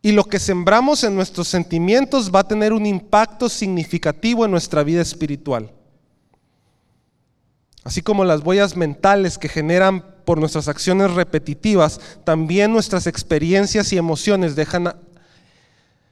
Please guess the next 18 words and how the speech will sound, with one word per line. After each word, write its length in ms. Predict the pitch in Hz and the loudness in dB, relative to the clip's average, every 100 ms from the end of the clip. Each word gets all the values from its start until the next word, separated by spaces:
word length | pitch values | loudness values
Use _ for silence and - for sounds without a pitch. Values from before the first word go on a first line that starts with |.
| _ - | _ -6
cicatrices, 1040 | - - 156 - 220 202 - 131 - 151 | -4 -2 -4 0 2 2 0 -4 -6 -2
dejan 360 | 180 202 190 175 | -2 0 0 2
huellas 480 | 185 208 185 143 160 | 4 4 4 0 -2
en 100 | 156 | -2
nuestros 320 | 147 - 135 | -2 -4 -4
sentimientos. 880 | 147 143 143 180 170 139 135 - - _ _ _ _ | -4 -6 -2 0 0 -4 -16 -18 -20 _ _ _ _
Y 120 | 233 202 | 0 2
si 140 | 226 | 2
permitimos 760 | - 220 208 - 269 320 302 - | 2 2 2 0 2 2 2 2
que 100 | 202 | 0
las 200 | 175 175 | 0 -2
experiencias 640 | - 190 202 269 285 226 | -4 -2 0 -2 -2 -2
negativas 720 | 208 170 - 240 208 147 - - - - | -2 -2 -4 -2 -2 -2 -6 -16 -20 -2
y 160 | 208 | 2
dolorosas 960 | 185 190 190 185 247 - 143 - - - - _ _ - | 6 6 8 8 8 6 0 -4 -8 -12 -20 _ _ -2
dominen 540 | 175 180 220 262 269 | 2 4 4 6 4
nuestra 360 | 240 - 190 180 | 4 2 0 2
mente, 500 | 247 220 - 165 | 2 2 -2 -6